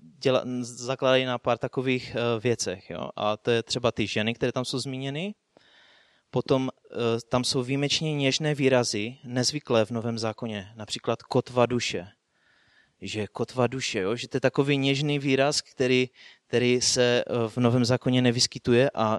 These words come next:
někteří prostě zatím vidí, že, že to je prostě mohla napsat žena. Někteří církevní otcové zvažují autorství Židům ženy, Priskyly. A takový možná nejsilnější důkaz je,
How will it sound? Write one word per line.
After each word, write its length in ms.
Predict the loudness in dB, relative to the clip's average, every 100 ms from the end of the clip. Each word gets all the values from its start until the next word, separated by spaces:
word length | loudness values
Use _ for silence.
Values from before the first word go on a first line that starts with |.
| -4
někteří 400 | -4 -2 -2 -2
prostě 340 | -2 -2 -2
zatím 320 | -2 -4 -6
vidí, 360 | -4 -4 -4 -4
že, 320 | -2 -2 -2
že 120 | -8
to 140 | -6 -4
je 120 | -4
prostě 380 | -4 -6 -4 -8 -10 -10
mohla 300 | -10 -8 -6
napsat 220 | -8 -8
žena. 280 | -10 -10 -14 _ -20 -20 -20 -20 _
Někteří 360 | -8 -2 0 0
církevní 460 | -2 2 4 4 0
otcové 500 | -2 0 4 4 4
zvažují 600 | 4 4 4 4 4 2
autorství 600 | 0 2 2 0 -4 -4
Židům 460 | -2 -2 -4 -4
ženy, 400 | -4 -4 -4 -10 _ _
Priskyly. 600 | -4 -4 -2 -4 -6 -8 _ _ _ _ -20 -20 -20 _ _ 2
A 140 | 2
takový 340 | 2 2 4
možná 280 | 4 2 2
nejsilnější 540 | 2 0 -2 -4 -4 -4
důkaz 540 | -2 0 0 -2 -2
je, 360 | 2 2 2